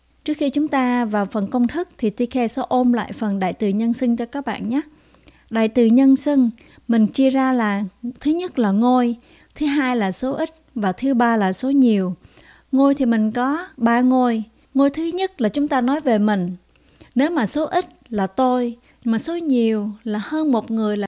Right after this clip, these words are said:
là chúng tôi. Ở đây T K có ghi rằng ngôi thứ nhất số ít là ai. Ai là tôi. We là chúng ta hoặc là chúng tôi. Mình lưu ý nhé, số ít là chỉ có một người,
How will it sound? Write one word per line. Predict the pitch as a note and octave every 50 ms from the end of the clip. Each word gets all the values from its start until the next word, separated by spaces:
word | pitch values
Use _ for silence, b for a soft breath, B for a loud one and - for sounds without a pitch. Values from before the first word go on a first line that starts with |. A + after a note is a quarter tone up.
| - _ -
là | A3+ G3+ G3
chúng | F3+ - B3+ C4+ D4+ D#4+ -
tôi. | C4 B3 A#3+ A#3+ A#3+ A#3 - - _ -
Ở | G#3 A#3+
đây | C4+ C#4+
T | C#4 - C#4+ C#4
K | D4 C4+ C4 -
có | D#4 D4+
ghi | C#4 C#4 C4+
rằng | B3+ A#3+ G#3+ G3 G#3+
ngôi | B3 C4+ C4+
thứ | C4+ C4+ D4+
nhất | E4 E4+ F4 F#4+ F#4+ - -
số | - - D4 C#4+
ít | - D#4 D#4+ D#4+ -
là | B3 A3 G#3
ai. | - - - - B3+ B3+ B3+ B3 A3 G3+ G3 - _ _ _ _ _ _ _ _ _ _
Ai | - B3+ C4 C4+ C4
là | B3 G#3+ F#3+ F#3
tôi. | - - B3 A#3+ A#3+ A#3 A3+ A3 A3 b b b b b b b b b _
We | A#3+ C4 C#4+ D4 D4 D4 C4
là | A3 F#3+
chúng | - - C4+ C#4+ D4+
ta | D4 D4+ C#4 C4+ C4+ C4+ B3+ -
hoặc | - G#3 - - G3+
là | F#3 F#3
chúng | F#3 - A#3+ B3 C4+
tôi. | C4+ C4 B3 A#3+ A#3+ A#3 A3 b b b b b b b b _
Mình | A#3+ A3+
lưu | A3+ A#3 B3 B3 B3
ý | B3+ C#4+ D#4
nhé, | F4+ F4+ F#4 G4 G4 b b b b b
số | - - E4
ít | - F4+ F#4+ - -
là | A#3
chỉ | G#3 - A3 G#3
có | G#3 - E4
một | E4 C#4 A3 - A3+
người, | A3+ A3+ A3 G#3+ G#3+ G#3+ G#3